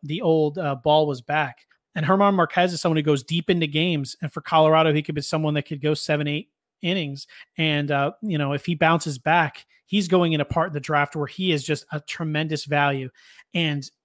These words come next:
outside of his own ballpark, if he can function in his own ballpark, he is a great value. The fact where he's going so late, you could almost draft him and not even pitch him at home and actually get a good value out of him. You could.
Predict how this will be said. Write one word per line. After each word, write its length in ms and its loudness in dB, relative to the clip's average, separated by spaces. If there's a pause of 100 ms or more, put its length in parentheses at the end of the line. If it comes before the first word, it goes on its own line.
(220)
outside 400 4
of 80 4
his 100 0
own 220 0
ballpark, 600 -2
if 140 -10
he 120 -2
can 320 -2 (320)
function 360 2
in 60 2
his 140 2
own 160 2
ballpark, 440 4
he 100 0
is 100 0
a 40 -2
great 760 0
value. 420 -2 (240)
The 80 -4
fact 360 0
where 120 0
he's 200 -2
going 300 0
so 180 -2
late, 320 -4 (380)
you 120 2
could 140 0
almost 440 2
draft 380 0
him 300 -2 (380)
and 120 2
not 180 6
even 180 2
pitch 200 -4
him 80 4
at 120 0
home 340 0 (380)
and 160 2
actually 380 0
get 160 0
a 60 -2
good 380 -4 (140)
value 400 2
out 100 0
of 80 -8
him. 140 -4
You 80 -6
could. 340 -2